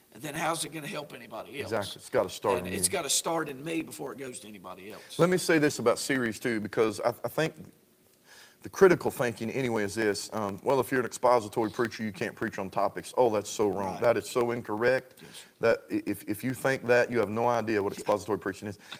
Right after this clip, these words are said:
Speaker 2: Let me say what series will do for the evangelist, for the pastor, for the, who, for the Sunday school teacher. Um, there, there's a, let me, let me mention this. There's a lot of people thinking about our government. At least,
Speaker 1: Yes.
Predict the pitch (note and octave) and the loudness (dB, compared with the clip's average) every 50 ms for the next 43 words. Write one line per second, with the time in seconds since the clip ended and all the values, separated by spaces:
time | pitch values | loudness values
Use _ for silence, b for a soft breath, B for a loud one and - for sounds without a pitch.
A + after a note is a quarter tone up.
0 | B B B2 C#3+ D#3+ D#3 - E3+ D#3+ C#3 B2 A2 - - - B2+ C3 D#3 E3 D3 | B B 0 0 0 2 4 4 4 6 4 2 0 -2 -2 0 2 2 2 0
1 | G2 F#2+ G2 F#2 E2 A2+ G2+ F#2+ G2+ G2+ - - A#2+ A2+ G2 G#2 E2+ G2 A2+ B2+ | -2 -4 -4 -4 -2 -2 0 0 -2 -4 -4 -2 -2 0 0 0 0 2 2 2
2 | C#3 D3+ C#3 D#3 D3+ - - G2 F2+ - - - A2 C3 C3+ - - - B2 - | 2 0 0 -2 -2 -2 -2 -4 -4 -2 0 2 2 2 2 0 -4 -8 -6 -6
3 | - G#2+ G2 G#2 - - A2 A#2+ A#2 - - G#2 E2+ D#2 - A#2 B2 D3 D3+ C#3+ | -6 -6 -6 -6 -6 -2 0 0 0 0 -2 -4 -6 -2 0 2 2 2 2 0
4 | - - B2+ - C3 C3 - - B2 B2+ - B B B B B B B B B | -4 -6 -6 -6 -6 -6 -4 -4 -6 -6 -8 B B B B B B B B B
5 | B - B2+ B2 A#2+ A2+ G#2+ - - _ _ _ _ _ - C#3 D#3 C#3+ C3+ D#3 | B 0 0 0 0 -2 -4 -10 -14 _ _ _ _ _ 2 2 4 4 4 4
6 | D3+ C#3+ D3 C3+ - - - - - C3+ C#3+ C3+ C3 - A#2+ B2+ B2 A#2 A2+ A2+ | 4 6 4 4 2 0 -6 -4 -2 -2 0 0 -2 0 0 0 0 0 -2 -4
7 | G#2+ - G#2 F#2+ A2+ D#3+ C3+ - - - B2 A#2+ G2 A#2 A#2 C3 C#3+ C3+ - B2+ | -6 -6 -4 0 0 0 0 0 -2 0 0 0 2 6 6 8 8 6 4 -2
8 | G#2+ - G#2+ - - A2+ G#2+ - G2+ G2+ G2 A2 A2 A2+ A2+ A#2 A#2 A#2+ C3+ C#3 | -4 -6 -4 -4 -4 -4 -4 -4 -6 -2 0 2 2 4 4 2 2 2 0 0
9 | C3+ G#2+ G#2 F#2 F#2 F#2 - - - - - B2+ A#2+ - - - A2+ | 0 -2 -4 -6 -8 -8 -10 -8 -6 -4 -2 -2 -2 -4 -4 -6 -8